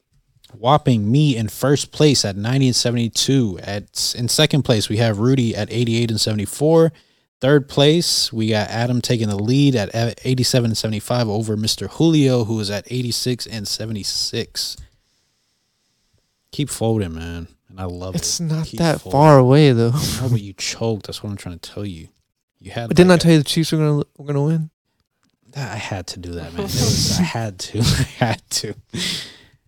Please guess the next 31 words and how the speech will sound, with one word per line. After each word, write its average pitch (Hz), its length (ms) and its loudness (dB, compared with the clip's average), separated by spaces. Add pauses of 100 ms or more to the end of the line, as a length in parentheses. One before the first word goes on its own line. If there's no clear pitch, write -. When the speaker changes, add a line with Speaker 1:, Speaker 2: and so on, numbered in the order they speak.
(280)
Speaker 1:
But 131 140 2
yeah, 143 180 6
so 135 560 4
starting 147 420 2
off 135 200 4
our 131 160 4
Week 139 300 2
twelve 185 400 -2
pick 127 220 0
'em, 113 220 -2
we 117 80 -4
got 135 320 0
some 131 340 4
fun 147 300 0
Thanksgiving 156 560 0
football 151 360 0
to 139 80 2
kick 143 220 -2
off 135 140 0
the 135 80 -2
week. 139 240 0
Starting 139 320 -4
off 120 240 -4
our 110 80 -4
Thanksgiving 123 640 -4
slate, 131 480 -4
we 123 120 -2
got 131 180 -2
the 123 80 0
Buffalo 120 360 -4
Bills 120 300 -4